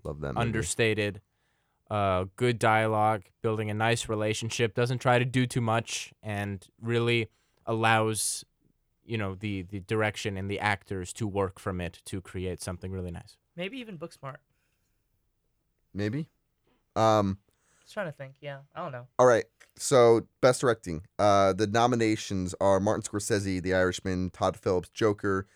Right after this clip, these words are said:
Speaker 1: Sam Mendes, nineteen seventeen, Quentin Tarantino, Once Upon a Time, and, uh, Bong Joon-ho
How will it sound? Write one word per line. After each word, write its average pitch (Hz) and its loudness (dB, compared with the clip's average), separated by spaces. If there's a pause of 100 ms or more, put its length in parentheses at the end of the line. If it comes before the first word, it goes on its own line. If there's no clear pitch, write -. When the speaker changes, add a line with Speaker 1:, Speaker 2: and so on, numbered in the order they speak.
(100)
Speaker 1:
Sam 110 0
Mendes, 98 0
nineteen 98 -4
seventeen, 90 -4
Quentin - -10
Tarantino, 95 -4
Once 85 -4
Upon 90 -6
a 80 -4
Time, 87 -4 (240)
and, 85 -6
uh, 78 -2
Bong 85 -4
Joon-ho 80 -6